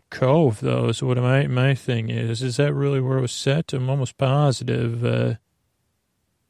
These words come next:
if there's a Wikipedia article on Cabot Cove, uh, I don't know if there is, so I'm searching, searching for Cabot Cove. Uh,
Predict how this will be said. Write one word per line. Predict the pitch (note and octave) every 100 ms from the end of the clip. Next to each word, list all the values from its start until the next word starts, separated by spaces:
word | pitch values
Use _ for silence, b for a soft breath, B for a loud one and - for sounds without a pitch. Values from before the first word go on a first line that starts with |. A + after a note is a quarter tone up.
| _ _ _ _ _
if | A#2
there's | B2+ A#2
a |
Wikipedia | A2+ A#2+ C3+ B2 - C3 B2+ B2
article | A#2+ A#2+ - B2
on | A#2+
Cabot | A#2 - C3 C3 C3 C#3+ _
Cove, | - C#3 B2 C#3 A2+ A2+ A2+
uh, | A#2+ A#2+ A#2+ A#2 - _ _ _ _ _ _ _ _ _ _ _ _ _ _ _ _ _ B2
I |
don't | A#2
know | B2+
if | A2+
there | C3+ B2
is, | C3+ G#2+ -
so | - A#2
I'm |
searching, | - - C3 - D3+ D3+ D3+ D3
searching | - E3 D3+ D#3+
for | - C3+
Cabot | D#3 C#3 C3+ C3
Cove. | - C#3+ C#3 A2+ A2+ C3
Uh, | B2+ A#2+ A#2+